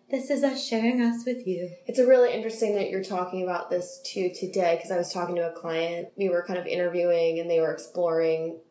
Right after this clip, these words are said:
Speaker 2: engaging me, and they're like, you know, "What's your experience? What's this? What's that?" And I'm like, you know, I was talking through my experience with what I do, and I was also like, "But, I mean, you have to remember, even lawyers," and what I have learned, which is amazing,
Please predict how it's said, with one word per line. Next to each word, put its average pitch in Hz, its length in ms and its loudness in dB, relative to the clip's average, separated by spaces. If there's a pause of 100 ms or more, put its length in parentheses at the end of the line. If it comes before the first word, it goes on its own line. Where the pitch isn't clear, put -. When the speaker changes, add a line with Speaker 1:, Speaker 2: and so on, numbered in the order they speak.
Speaker 2:
engaging 180 500 2
me, 175 160 -2
and 170 80 -2
they're 175 140 -4
like, 180 160 -6
you 185 40 -4
know, 175 100 0
"What's 170 200 -6
your 170 80 -4
experience? 233 720 2
What's - 220 -8
this? 214 260 -2
What's 175 160 -10
that?" 196 340 -2
And 180 120 -4
I'm 180 100 -4
like, 175 300 -6 (1400)
you 226 160 4
know, 196 80 2
I 208 260 6
was 185 300 2
talking 196 400 0
through 185 140 -2
my 240 200 4
experience 208 540 -2
with 196 120 -10
what 185 120 -6
I 214 160 0
do, 196 300 2
and 185 200 -2
I 185 80 -4
was 185 80 -4
also 190 200 -4
like, 185 220 -2
"But, 294 220 0
I 247 80 0
mean, 220 200 2
you 214 100 -4
have 208 220 -10
to 196 80 -8
remember, 202 580 -2
even 240 340 -4
lawyers," 233 720 -2
and 202 100 -4
what 202 120 -2
I 220 420 2
have 180 100 -10
learned, 180 480 -2
which 170 140 -10
is 165 80 -8
amazing, 165 560 0